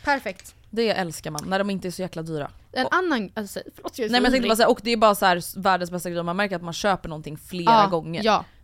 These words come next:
Speaker 2: Då vet man ju verkligen så här, det här är någonting jag gillar på
Speaker 1: Ja.
Speaker 2: riktigt. Inte bara så här, "Åh, den var nice."
Speaker 1: Nej.
Speaker 2: Utan när man bara så här beställer gång på gång, då
Speaker 1: Mm.
Speaker 2: vet man ju verkligen så här, man har hittat hem, va?
Speaker 1: Mm.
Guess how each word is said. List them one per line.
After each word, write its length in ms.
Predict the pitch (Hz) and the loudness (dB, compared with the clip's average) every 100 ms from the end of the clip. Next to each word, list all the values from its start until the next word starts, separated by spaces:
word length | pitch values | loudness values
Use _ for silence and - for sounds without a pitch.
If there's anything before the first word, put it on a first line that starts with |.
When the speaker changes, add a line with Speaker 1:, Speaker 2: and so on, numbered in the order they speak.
| - | -10
Speaker 2:
Då 160 | 180 196 | -4 -2
vet 340 | 202 180 175 | 0 0 -2
man 100 | 170 | -8
ju 40 | |
verkligen 240 | 156 156 151 | -8 -8 -10
så 80 | 151 | -8
här, 60 | |
det 60 | 170 | -6
här 100 | 170 | -6
är 60 | |
någonting 300 | 156 151 165 | -6 -10 -12
jag 100 | 156 | -10
gillar 260 | 156 151 147 | -10 -10 -10
på 120 | - | -4
Speaker 1:
Ja. 100 | 226 185 | -2 -2
Speaker 2:
riktigt. 280 | - 170 | -4 -6
Inte 220 | 185 185 185 | -6 -4 -2
bara 140 | 165 | -2
så 60 | 180 | -2
här, 80 | |
"Åh, 180 | 370 370 311 | -2 0 -2
den 180 | 320 | -2
var 320 | 311 277 226 220 | -4 -4 -2 -4
nice." 400 | 214 - - - - - - | -6 -10 -16 -18 -20 -20 -6
Speaker 1:
Nej. 260 | 220 185 185 | -4 -2 0
Speaker 2:
Utan 200 | 214 202 | 0 0
när 80 | |
man 140 | 196 190 | 0 0
bara 100 | 180 | -2
så 80 | 170 | -4
här 80 | |
beställer 640 | 175 165 196 - 196 180 160 | -6 -8 -8 -2 -2 0 -4
gång 320 | 170 170 156 | -4 -6 -8
på 100 | 165 | -8
gång, 260 | 175 143 147 165 | -4 -4 -4 -6
då 60 | |
Speaker 1:
Mm. 80 | 202 | -2
Speaker 2:
vet 220 | 185 160 | -2 -4
man 60 | 151 | -8
ju 40 | |
verkligen 280 | 143 147 151 | -10 -12 -12
så 80 | - | -10
här, 200 | - - - - - | -10 -12 -18 -20 -14
man 160 | 170 165 | -10 -8
har 80 | |
hittat 320 | 156 156 156 151 | -10 -8 -8 -6
hem, 280 | 170 196 226 | -8 -6 -4
va? 60 | |
Speaker 1:
Mm. 180 | 214 180 | -4 -6